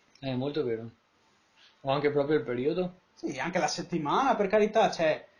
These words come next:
Speaker 2: gli devi lasciare un paio di settimane di libertà.
Speaker 1: Sì.
Speaker 2: Se è un progetto a cui credi e che sai che ha bisogno della sua attenzione,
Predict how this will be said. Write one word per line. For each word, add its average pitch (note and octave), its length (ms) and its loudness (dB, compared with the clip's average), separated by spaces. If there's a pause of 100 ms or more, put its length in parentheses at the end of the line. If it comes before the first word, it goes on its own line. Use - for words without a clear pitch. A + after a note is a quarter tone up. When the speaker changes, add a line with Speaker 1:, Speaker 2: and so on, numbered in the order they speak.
(180)
Speaker 2:
gli F3 140 -2
devi A3 200 6
lasciare F#3+ 460 4
un G#3 160 2
paio E3+ 280 2
di D#3 80 -6
settimane C#3+ 680 -6
di C3+ 160 -10
libertà. C3+ 640 -6
Speaker 1:
Sì. - 260 -12 (920)
Speaker 2:
Se - 140 -4
è - 20 2
un F3 120 4
progetto F3 460 0
a F3+ 80 0
cui F3 200 -2
credi D3+ 460 -2
e C#3 80 0
che C#3+ 100 -6
sai E3+ 300 0
che D#3+ 100 -6
ha D3 120 2
bisogno D3+ 560 -2
della C3 200 -6
sua E3+ 220 0
attenzione, C#3 920 -6